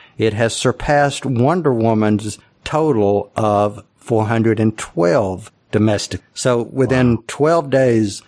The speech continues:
Speaker 1: Black Panther has already surpassed what Wonder Woman did, which, you know, Wonder Woman was the pinnacle of D C superhero films right now. So, thoughts?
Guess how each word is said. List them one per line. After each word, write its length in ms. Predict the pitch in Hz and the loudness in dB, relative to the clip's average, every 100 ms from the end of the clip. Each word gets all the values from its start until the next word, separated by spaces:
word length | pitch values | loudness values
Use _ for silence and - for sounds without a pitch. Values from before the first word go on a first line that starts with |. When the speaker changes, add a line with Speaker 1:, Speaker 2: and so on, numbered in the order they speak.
| _ | _
Speaker 1:
Black 240 | 113 110 - | -4 -4 -4
Panther 440 | 123 107 - 110 | -6 -4 0 0
has 240 | 107 107 | 0 -2
already 560 | - 113 110 113 110 107 | -2 -2 0 2 2 0
surpassed 920 | - 107 98 - 117 110 101 - - _ _ | 0 -4 -2 -4 -2 0 -2 -6 -18 _ _
what 200 | 120 113 | -2 -2
Wonder 400 | 123 113 139 135 | -2 0 2 2
Woman 380 | 110 107 104 101 | 2 2 2 2
did, 340 | 104 107 98 | 2 0 0
which, 340 | 110 107 - - | -2 -2 -4 -2
you 80 | 107 | 0
know, 120 | 107 | 0
Wonder 380 | 98 104 117 117 | -2 -2 -2 0
Woman 500 | 107 107 104 104 - - - | 0 2 2 0 -2 -14 -2
was 300 | 110 98 - | -2 -2 -2
the 380 | 110 107 104 101 _ _ _ | 0 2 0 -2 _ _ _
pinnacle 640 | 147 143 123 110 104 101 - | -2 0 0 0 0 0 -2
of 260 | 104 92 | -4 -2
D 140 | 113 110 | -2 -2
C 280 | - 110 | 0 0
superhero 800 | 107 - 110 101 110 107 104 101 | 2 0 -2 0 0 2 2 2
films 680 | 92 - 113 110 107 101 90 | -2 -4 -2 0 0 0 -2
right 260 | 98 90 85 | -4 -4 -4
now. 400 | 92 78 73 - | -6 -6 -8 -10
So, 440 | - - 113 104 98 - _ _ | -6 0 2 2 -2 -14 _ _
thoughts? 500 | - 123 147 - - | -2 0 -2 -6 -14